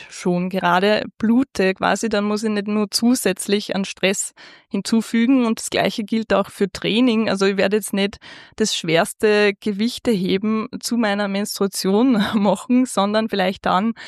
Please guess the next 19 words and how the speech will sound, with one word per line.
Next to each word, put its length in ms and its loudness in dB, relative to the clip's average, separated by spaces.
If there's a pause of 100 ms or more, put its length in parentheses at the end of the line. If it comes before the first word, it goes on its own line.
(240)
wenn 180 -2
ich 80 0
im 120 -2
Aufbau 580 0
bin, 220 -2
also 180 -4
in 120 -2
der 100 -2
Follikelphase, 840 0
so 400 2 (340)
Richtung 540 0
Eisprung 640 -2
oder 160 2
rund 220 2
um 140 0
den 120 -6
Eisprung. 560 0 (540)
Und 240 0 (200)
meistens, 920 2